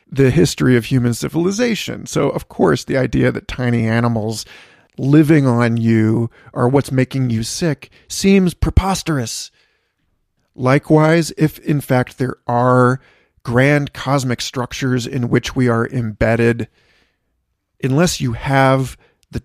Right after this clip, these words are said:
macroscopic tools to investigate these phenomena, it sounds rather a lot like the assertion of some kind of transcendental Old Testament intelligence. And we don't go there, right?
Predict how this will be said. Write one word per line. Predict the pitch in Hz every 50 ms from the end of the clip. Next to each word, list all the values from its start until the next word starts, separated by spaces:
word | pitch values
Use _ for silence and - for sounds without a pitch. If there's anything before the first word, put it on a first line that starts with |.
| _ _ -
macroscopic | 131 120 120 127 123 127 - - 147 131 - - - - 120 123 - - 123 - - - -
tools | - - 147 147 135 131 131 135 - -
to | - 120 123
investigate | 110 - - 151 165 - - 151 147 147 143
these | - 147 143 -
phenomena, | - 156 139 143 139 139 143 143 143 143 143 143 139 - - - - - - _ _ -
it | 180 -
sounds | - - 214 208 214 220 208 185 175 175 - _ _ _
rather | - 135 143 165 180 175 175 -
a | - 151 139
lot | 131 127 139 139 135 127 - - -
like | - 131 123 117 117 120 - - - _ _ _ _ -
the | 135 147 -
assertion | - 131 - - - 156 151 165 156 - - - 131 113 - - 117 127 - _ _ _ _ _ _ _ _ _ _ _ -
of | 127 123 120 123 117 127
some | - - 143 135 139 139
kind | - - 135 120 117 117 117 117
of | 123 107 -
transcendental | - - 127 123 120 113 - 131 120 113 113 123 117 113 117 - - 120 117 117 117 113 -
Old | - 151 139 135 131 123
Testament | - - - 135 127 - - 139 123 127 127 - -
intelligence. | 160 131 120 - - 170 165 175 185 175 190 139 113 - 107 - - - -
And | 131 127 127 123 127 127
we | 156 175
don't | 165 127 175 165 165 165 160 - 156
go | 123 147 151 170 165
there, | 147 127 117 98 87 85 82
right? | 117 127 135 135 135 127 135 135